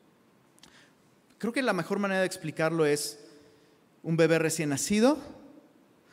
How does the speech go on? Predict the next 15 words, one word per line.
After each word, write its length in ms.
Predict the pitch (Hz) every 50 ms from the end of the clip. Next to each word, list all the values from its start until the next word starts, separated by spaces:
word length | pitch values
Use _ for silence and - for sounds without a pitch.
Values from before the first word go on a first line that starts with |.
| - - - - _
y 100 | - 175
un 80 | 170 165
adulto. 380 | 156 147 147 135 113 - - - - - - - - - - _ _ _ _ _ _ _ _ _ _ _ _ _ - - - _
¿Cuál 160 | - 269 311
es 80 | 302
la 80 | 285 269
diferencia 500 | 208 185 180 - 170 180 202 220 214 214
entre 180 | 180 160 170 175
un 120 | 180 185
bebé 260 | 175 170 156 165 165
recién 280 | 160 156 151 - 175 170
nacido 680 | 165 160 - - 190 185 180 165 147 143 165 190 - - - - - - - - - _ _ _ _
y 120 | 135 147
un 100 | 151 151
adulto? 640 | 151 160 190 247 269 262 - 285 165 135 131 -